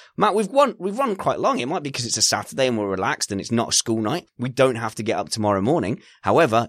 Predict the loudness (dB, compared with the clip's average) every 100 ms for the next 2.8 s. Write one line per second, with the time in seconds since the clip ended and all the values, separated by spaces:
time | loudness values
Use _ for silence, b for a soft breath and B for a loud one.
0 | -2 2 2 0 -4 -4 -2 -2 -2 -4
1 | -2 -2 -2 -10 _ -4 -2 2 0 0
2 | -2 -2 -6 -2 0 0 0 -2